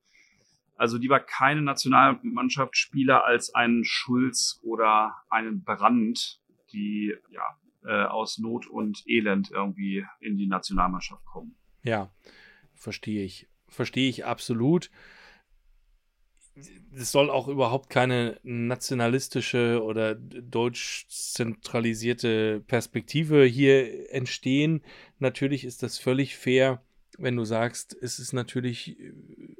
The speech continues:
Speaker 2: auch super cool, wenn der Rest der Mannschaft für seine jeweiligen Länder unterwegs ist. Aber natürlich machen wir uns nichts vor.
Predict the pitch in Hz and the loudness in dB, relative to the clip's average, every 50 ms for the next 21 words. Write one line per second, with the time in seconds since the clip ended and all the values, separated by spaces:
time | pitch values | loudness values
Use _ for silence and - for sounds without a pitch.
0 | - _ _ - - 120 127 - - 139 131 123 127 120 - - - 127 123 123 | -20 _ _ -10 -8 -8 -8 -6 -6 -6 -2 0 0 -2 -2 -2 -2 0 0 2
1 | 117 120 117 117 117 113 110 117 117 - - 127 110 107 107 104 - 120 110 - | 0 0 -2 -2 -2 -2 -4 -4 -4 -2 -2 0 0 0 -2 -2 -4 -6 -8 -8
2 | - - - - 117 110 110 104 - - - - - _ - - 113 110 110 110 | -12 -12 -6 -4 -2 -2 -2 -4 -6 -14 -20 -20 -20 _ -8 -4 -2 -2 -2 -2
3 | 104 113 117 110 113 113 110 107 110 107 104 107 113 117 113 107 107 107 104 - | -2 -2 0 0 0 -2 -2 -2 -4 -2 -2 -2 -2 0 -2 -2 -2 -4 -4 -4
4 | 104 98 117 135 143 - - 147 135 127 120 113 110 117 120 117 117 - - 131 | -2 0 0 -2 -2 -2 -4 -4 -4 -2 -2 0 0 0 2 0 -2 -2 0 0
5 | 131 127 127 123 120 - - - - - - - _ _ - 117 113 113 113 110 | 2 2 2 0 -2 -6 -14 -18 -20 -20 -20 -20 _ _ -6 -4 -4 -4 -4 -4
6 | 107 104 - 113 110 - - - 175 196 226 220 208 | -6 -8 -8 -10 -10 -10 -2 2 4 4 4 4 0